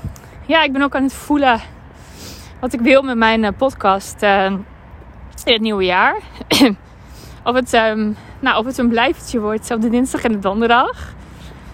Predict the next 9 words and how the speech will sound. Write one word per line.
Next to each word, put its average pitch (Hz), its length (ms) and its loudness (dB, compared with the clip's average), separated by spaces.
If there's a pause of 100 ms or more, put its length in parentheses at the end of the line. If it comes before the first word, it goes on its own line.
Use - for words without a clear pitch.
(140)
Of 226 100 -4
dat 285 160 2
ik - 100 -10
een - 80 -4
ander 269 540 2 (160)
concept 277 460 -2
hiervoor 269 360 -2
ga 240 180 2
bedenken. 240 640 2